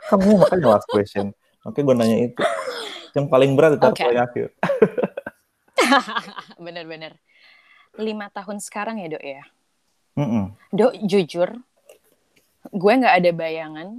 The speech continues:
Speaker 2: gue bakal di industri apa. Gue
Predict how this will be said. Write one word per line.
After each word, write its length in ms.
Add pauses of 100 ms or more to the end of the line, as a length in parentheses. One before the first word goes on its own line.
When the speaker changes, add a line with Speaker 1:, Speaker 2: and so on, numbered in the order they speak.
(320)
Speaker 2:
gue 180
bakal 300
di 160
industri 400
apa. 320 (1200)
Gue 240